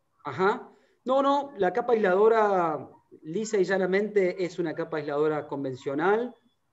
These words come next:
Nosotros hacemos el cimiento, hacemos el sobrecimiento, colocamos capa aisladora. Por lo general siempre nos tocan terrenos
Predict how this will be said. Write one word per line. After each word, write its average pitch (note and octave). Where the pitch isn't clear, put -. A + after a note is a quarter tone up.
Nosotros E3+
hacemos D#3+
el C3+
cimiento, A3+
hacemos E3
el D3
sobrecimiento, G3+
colocamos D#3
capa D#3+
aisladora. E3
Por D#3
lo D3
general G3+
siempre G3
nos C#3
tocan F3
terrenos D3+